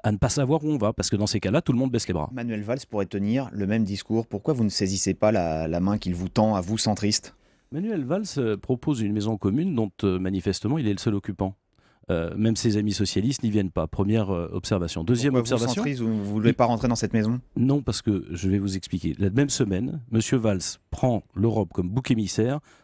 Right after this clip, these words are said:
Speaker 1: de ses non-choix, euh, et de ses non-arbitrages, de ses refus d'arbitrage ou de transformation qui permettraient de faire des économies. Deuxièmement, la même semaine,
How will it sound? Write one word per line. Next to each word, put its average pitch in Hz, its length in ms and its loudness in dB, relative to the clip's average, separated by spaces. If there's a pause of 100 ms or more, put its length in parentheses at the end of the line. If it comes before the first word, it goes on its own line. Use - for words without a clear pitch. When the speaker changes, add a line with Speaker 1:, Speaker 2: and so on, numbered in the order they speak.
Speaker 1:
de 104 140 2
ses 123 180 2
non-choix, 127 640 2 (240)
euh, 92 120 2
et 101 120 -2
de 107 100 2
ses 110 160 0
non-arbitrages, 117 760 0 (200)
de 101 60 -4
ses - 120 0
refus 123 240 2
d'arbitrage 127 520 0 (220)
ou 110 80 -2
de 101 100 2
transformation 123 760 0 (240)
qui 104 100 0
permettraient 113 380 2
de - 60 -4
faire 120 120 0
des 101 140 0
économies. 85 380 -2
Deuxièmement, 113 520 0 (280)
la 107 160 4
même 175 200 2
semaine, 113 440 -4